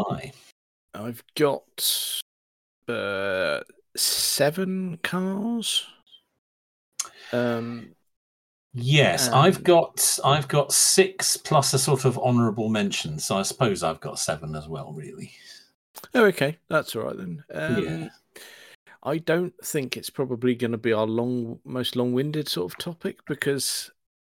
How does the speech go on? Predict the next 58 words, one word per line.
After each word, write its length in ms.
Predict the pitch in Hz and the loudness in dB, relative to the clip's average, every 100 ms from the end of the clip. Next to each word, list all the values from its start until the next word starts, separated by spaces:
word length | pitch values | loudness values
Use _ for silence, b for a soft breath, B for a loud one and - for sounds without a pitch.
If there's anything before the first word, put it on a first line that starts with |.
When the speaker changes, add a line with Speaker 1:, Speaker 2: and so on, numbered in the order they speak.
| - | -2
Speaker 2:
while 240 | 117 113 | 2 4
I've 160 | 104 101 | 2 2
researched 640 | 143 - 120 117 - - | -2 2 2 2 0 -4
it 180 | 117 - | -6 -6
and 180 | 110 104 | -8 -6
figured 300 | 127 113 107 | -4 0 2
out 180 | 104 - | 2 0
sort 220 | 87 98 | -6 -6
of 220 | 107 110 | -6 2
which 260 | 131 139 - | 4 4 0
Speaker 1:
<laughs> 20 | |
Speaker 2:
cars 400 | - 120 117 110 | 2 4 4 2
I 80 | 107 | 0
think 420 | - 131 131 - - | 2 0 0 -6 -4
and 260 | 107 110 | -2 0
the 80 | 113 | 0
years 460 | 107 113 117 117 - | 2 4 6 4 0
to 100 | 110 | -2
make 160 | 110 | -2
sure 200 | - 117 | 0 -2
it 80 | - | 0
fits, 340 | - 120 - - | 0 0 0 -8
I 60 | - - | -10 -10
don't 160 | - 170 | -4 0
Speaker 1:
Yes. 200 | 196 131 | 2 0
Speaker 2:
know 60 | 113 | -2
a 20 | 135 | 0
huge 360 | 123 120 - - | 0 -2 -8 -8
amount 360 | - 120 117 - _ | -4 0 0 -2 _
about 440 | - 113 120 120 - | -8 0 4 2 0
them 280 | 110 107 104 | -6 -6 -6
on 140 | - 113 | -6 -4
top 300 | - 127 - | 0 -2 -2
of 100 | - | -14
that. 160 | - - B B _ | -14 -14 B B _
Speaker 1:
No, 380 | - 127 127 123 | 4 8 8 10
I 200 | 127 139 135 | 10 8 6
don't. 220 | 117 98 | 6 6
I've 280 | 104 123 - | 8 6 6
done 280 | 175 156 123 | 6 6 4
some 200 | - 117 | 2 2
research 500 | 131 - 76 - 107 | 2 2 -4 -6 -8
on 100 | 90 | -8
each 360 | 95 - - - | -8 -8 -8 -8
wa-, 220 | 101 95 | -4 -2
well, 260 | 117 120 117 | 4 6 6
Speaker 2:
Hmm. 120 | 107 | 4
Speaker 1:
a 80 | 139 | 2
couple 280 | 131 202 151 | 4 4 4
of 60 | 117 | 4
them 100 | 120 | 4
I 80 | |
knew 160 | 113 113 | 6 4
something 240 | 117 101 | 2 0
about 200 | 98 101 | 0 0
anyway, 360 | 95 95 80 80 | 0 -2 -4 -6
but 260 | 80 95 71 | -6 -8 -6
the, 180 | 95 | -6